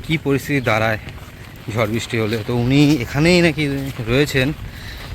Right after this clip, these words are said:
তো উনি একটা ভালো কথা বলেছেন যে, "শ্মশানে চার কাঠির ওপর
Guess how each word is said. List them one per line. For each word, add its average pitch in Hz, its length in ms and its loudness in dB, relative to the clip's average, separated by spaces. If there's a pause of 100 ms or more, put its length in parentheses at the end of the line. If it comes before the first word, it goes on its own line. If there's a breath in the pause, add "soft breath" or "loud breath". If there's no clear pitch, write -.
(100)
তো 127 60 -2
উনি 131 140 4
একটা 135 260 4
ভালো 123 240 4
কথা 139 220 6
বলেছেন 127 440 4
যে, 127 260 0
"শ্মশানে 143 600 0 (720 loud breath)
চার 143 200 4
কাঠির 147 340 0
ওপর 151 340 2